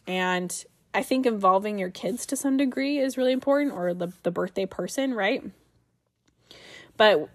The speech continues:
traditions are so powerful because traditions lead to memories, and memories lead to strong bonds,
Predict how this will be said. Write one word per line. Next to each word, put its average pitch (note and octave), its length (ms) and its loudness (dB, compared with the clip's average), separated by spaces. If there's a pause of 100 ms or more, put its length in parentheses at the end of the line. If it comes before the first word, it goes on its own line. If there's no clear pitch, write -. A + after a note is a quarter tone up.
(100)
traditions F#4+ 460 6
are F4 80 6
so F4+ 160 6
powerful F#3+ 420 4
because F#3 360 2
traditions A#3 640 2
lead G#3+ 260 0
to A#3 80 -4
memories, E3+ 440 0
and E3 260 -4 (520)
memories G3 420 2
lead F3 380 2
to F#3 80 2
strong F3 320 0
bonds, E3 520 -2